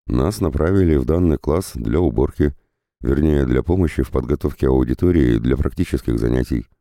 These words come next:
Мы пришли, начали передвигать мебель, потом остался последний стол. Когда я его поднял, увидел какую-то тварь, похожую на жука».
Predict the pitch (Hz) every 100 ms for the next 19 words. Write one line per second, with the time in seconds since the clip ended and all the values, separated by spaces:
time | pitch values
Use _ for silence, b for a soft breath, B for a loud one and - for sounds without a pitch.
0 | _ _ _ _ - 117 - 82 85 95
1 | 92 - - 62 78 - 90 76 67 62
2 | 64 82 - 73 76 73 - _ _ -
3 | - - 117 107 - 101 101 - - 73
4 | 78 60 - 67 76 - _ _ _ _
5 | - 76 67 65 64 62 62 - 92 71
6 | 50 - _ _ _ 76 80 92 92 80
7 | 71 85 76 65 62 64 - _ - 65
8 | 67 64 60 60 60 60 64 60